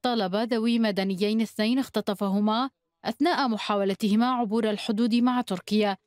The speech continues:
بدفع فدية مالية قدرها خمسة عشر ألف دولار أمريكي مقابل الإفراج عنهما. ويستمر الاحتلال التركي وفصائله الإرهابية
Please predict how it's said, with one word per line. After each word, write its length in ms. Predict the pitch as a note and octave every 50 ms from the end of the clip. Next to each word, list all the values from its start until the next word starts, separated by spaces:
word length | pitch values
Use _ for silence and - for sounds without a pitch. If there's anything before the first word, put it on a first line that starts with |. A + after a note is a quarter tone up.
| _ _ _
بدفع 400 | G3 G#3+ G3+ A#3 A3+ - A3 G3
فدية 360 | F#3+ - B3 G#3+ G#3 G3+ F#3+ -
مالية 480 | G3+ F#3+ F#3+ G3 G3 G3+ A3+ A3+ A3+ A#3
قدرها 440 | C4+ - - A#3+ G3+ G3+ G3+ G3 F#3+
خمسة 380 | - - C4 B3 - - G#3+ - -
عشر 360 | F#3 G3+ A#3+ - - A#3+ A3
ألف 280 | E3+ F#3+ D#4 D4 -
دولار 400 | D#4 A#3+ C#4 C4+ B3+ B3+ A#3+ A3
أمريكي 640 | G#3 G#3 G3+ G3+ G3+ G3 F#3+ - _ - G3 F3 - _ _ _ _ _ _ _ _ -
مقابل 440 | E3+ - - B3 B3 A3+ A#3 G3
الإفراج 460 | G3 F#3+ G3 G3 - G#3 G#3 F#3+ F3+ F#3+
عنهما. 520 | F3 F#3+ G3+ G#3+ B3 B3+ A3 F#3+ F#3 F3+ - _ _ _ _ _ _ _ _ _ _ _ _ _ _ _ _ _ _ _ _ _ _ _ _ _ _ _ _ _ _ _ _ _ _ _ _ _ _ A#3+ - - - - _ _ _ _ _ _ _ -
ويستمر 560 | A#3 C4 D4 C#4 - E4 D#4 E4+ F4+ F4 E4+
الاحتلال 520 | C4 A3+ G#3+ - - A#3+ A#3 A#3 B3+ B3
التركي 420 | B3 - - G#3 - - - B3+ C4
وفصائله 640 | C4 C#4 C4+ - C#4+ - C#4 B3 A3+ A#3 A3 A3
الإرهابية 720 | G#3+ G3 G3+ A3 A3+ A3+ A#3 G3+ G3+ G3+ E3 F#3+ F#3 E3+